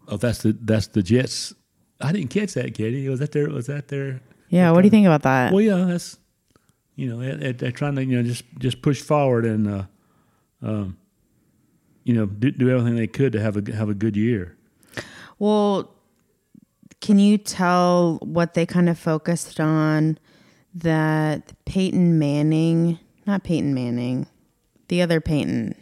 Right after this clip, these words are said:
Speaker 2: the coach. Isn't
Speaker 1: Oh,
Speaker 2: his
Speaker 1: oh,
Speaker 2: name
Speaker 1: yeah, oh, yeah, the, the c-, the
Speaker 2: New
Speaker 1: coach.
Speaker 2: Orleans.
Speaker 1: Yeah, Peyton, yeah.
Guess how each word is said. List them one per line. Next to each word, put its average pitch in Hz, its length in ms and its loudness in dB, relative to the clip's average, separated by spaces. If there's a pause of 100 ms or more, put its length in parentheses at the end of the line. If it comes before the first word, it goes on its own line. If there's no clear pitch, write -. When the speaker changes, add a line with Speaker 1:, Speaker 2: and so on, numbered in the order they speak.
(760)
Speaker 2:
the 175 100 2
coach. - 600 2 (2250)
Isn't 175 180 6
Speaker 1:
Oh, 196 40 8
Speaker 2:
his 202 140 8
Speaker 1:
oh, 185 40 6
Speaker 2:
name 185 180 6
Speaker 1:
yeah, 147 180 2
oh, 143 140 -10
yeah, 117 360 -8
the, 107 280 -12 (100)
the 110 220 -12 (100)
c-, - 120 -18
the 113 80 -6
Speaker 2:
New 170 180 6
Speaker 1:
coach. 165 60 6
Speaker 2:
Orleans. 139 640 2
Speaker 1:
Yeah, 104 180 -6 (420)
Peyton, 117 440 -8
yeah. 101 260 -10